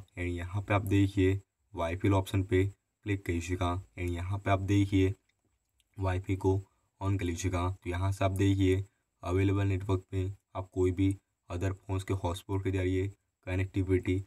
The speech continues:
कर सकते हैं। And यहाँ पे आप देखिए, ऊपर में थ्री डॉट पे क्लिक कीजिएगा।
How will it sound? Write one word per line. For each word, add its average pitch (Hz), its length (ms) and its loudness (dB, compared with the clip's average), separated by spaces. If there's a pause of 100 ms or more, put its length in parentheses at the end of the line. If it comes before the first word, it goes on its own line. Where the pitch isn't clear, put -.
(320)
कर 95 140 0
सकते 90 420 -8
हैं। 92 120 -10
And 87 280 -6
यहाँ 90 220 -4
पे 95 140 -4
आप 92 100 -2
देखिए, 95 540 2 (340)
ऊपर 92 300 0
में 98 180 4
थ्री 95 160 0
डॉट 95 280 0
पे 92 160 2
क्लिक - 640 -8
कीजिएगा। 87 460 -4